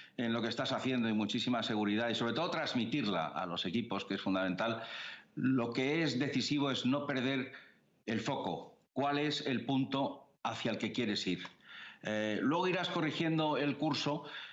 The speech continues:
en función de lo que ...son los acontecimientos o cómo se mueven las olas, los, los vientos, pero el destino final tiene que estar claro. Y yo creo que eso es lo que nos ha servido mucho, tener claro qué es lo que queríamos hacer nosotros, crecimiento,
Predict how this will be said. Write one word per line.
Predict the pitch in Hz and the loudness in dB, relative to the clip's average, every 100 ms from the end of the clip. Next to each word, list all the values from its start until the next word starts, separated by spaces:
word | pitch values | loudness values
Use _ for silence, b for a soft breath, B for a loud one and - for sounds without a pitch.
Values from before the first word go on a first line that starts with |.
| B | B
en | 151 131 | 0 0
función | 127 131 113 139 151 156 | 2 0 2 2 2 2
de | 147 | 2
lo | 135 123 | 2 0
que ... | 123 117 117 113 113 | 0 2 2 4 2
son | 110 - 139 147 147 135 | 2 2 2 4 4 4
los | 123 | 2
acontecimientos | 123 117 110 113 113 139 110 101 92 | 0 -2 0 2 2 2 2 -2 0
o | 104 101 98 | 0 0 -2
cómo | 127 135 135 | 0 2 2
se | - 120 | 0 2
mueven | 127 139 131 117 | 2 2 2 0
las | 101 | 0
olas, | 151 127 101 | 0 2 2
los, | 104 107 - | 2 0 0
los | 110 107 107 | 2 2 2
vientos, | 135 127 98 85 B B B B - - | 2 2 0 -2 B B B B -8 -2
pero | 120 113 | 0 2
el | 110 | 2
destino | 107 - 165 160 147 | 0 0 0 2 2
final | 135 139 143 127 | 2 2 2 0
tiene | - 131 120 | 0 2 2
que | |
estar | 113 117 95 | 0 -2 -2
claro. | 107 98 85 B B B B - | -2 -2 -4 B B B B -2
Y | 117 110 110 | 2 4 4
yo | 139 | 4
creo | 143 147 | 2 2
que | 139 | 2
eso | 151 | 0
es | 143 | 0
lo | 135 127 | 0 0
que | 117 117 113 92 | 0 2 2 0
nos | 92 92 110 110 104 | 0 4 4 4 2
ha | 143 | 0
servido | 156 135 147 | 2 2 2
mucho, | 139 151 151 127 | 4 2 2 0
tener | 120 131 143 - | 2 0 0 0
claro | 139 139 131 | 0 2 0
qué | - | 0
es | 117 | -2
lo | 117 | 0
que | 110 | 0
queríamos | 104 110 120 107 | 0 0 0 0
hacer | 107 110 | -2 0
nosotros, | 151 135 113 123 127 | 0 0 -2 0 -2
crecimiento, | - 104 - 107 135 131 131 131 | -2 -2 2 2 4 2 2 -2